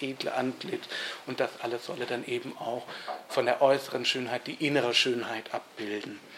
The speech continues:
Ja, da vermischen sich Pietismus und Schönheitsideale der Klassik.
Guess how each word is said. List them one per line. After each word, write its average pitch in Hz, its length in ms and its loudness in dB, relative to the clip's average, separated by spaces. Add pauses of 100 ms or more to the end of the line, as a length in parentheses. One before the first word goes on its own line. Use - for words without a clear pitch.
(1500)
Ja, 127 100 2
da 120 120 6
vermischen 131 400 2
sich - 180 -6
Pietismus 165 920 2 (760)
und 120 340 0
Schönheitsideale 120 800 4
der 120 120 -2
Klassik. - 540 2